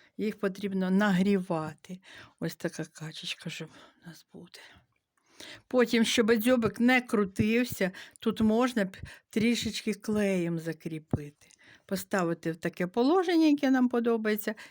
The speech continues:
і закріпити клеєм. Я ще раз. От. А тепер складаємо знов лицевою стороною всередину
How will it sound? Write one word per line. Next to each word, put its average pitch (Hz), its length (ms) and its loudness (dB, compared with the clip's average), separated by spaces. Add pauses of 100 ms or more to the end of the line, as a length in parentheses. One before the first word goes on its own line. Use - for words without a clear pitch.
(120)
і 349 280 0
закріпити 190 1040 -2 (320)
клеєм. 160 600 -6
Я 165 140 -8
ще 156 300 -6
раз. 151 180 -12 (1120)
От. 156 340 -14 (760)
А 233 140 -2
тепер 185 600 -2 (1800)
складаємо 170 840 0
знов 170 400 -8 (600)
лицевою 208 580 -2
стороною 175 600 -4
всередину 185 1160 0